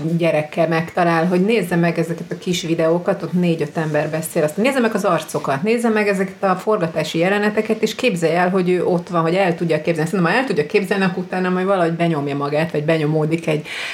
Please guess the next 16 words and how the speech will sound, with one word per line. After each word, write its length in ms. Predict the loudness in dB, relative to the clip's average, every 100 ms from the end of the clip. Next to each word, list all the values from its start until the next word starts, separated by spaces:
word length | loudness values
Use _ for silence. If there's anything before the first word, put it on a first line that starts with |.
| -4
egy, 280 | -2 0 0
egy 420 | 2 2 0 -2 0
forgatási 580 | 0 0 -2 -2 0
helyzetbe, 300 | 2 2 0
de 100 | -2
szerintem 240 | -2 0 2
nagyon 180 | 2 0
sokat 460 | 0 -2 0 -2
lehet 420 | 0 0 2 0 -4 -14 -16 -10
levenni 500 | -4 -2 -2 0 0
ilyen, 200 | 0 0 0
ilyen 460 | 0 0 2 0 -2 -4 -6 -8
kis 240 | -4 -4 -2
videókból 640 | -2 0 0 -2 -2 -2
is, 360 | -2 -4 -6 -2
hogy, 480 | -2 -2 -2 -2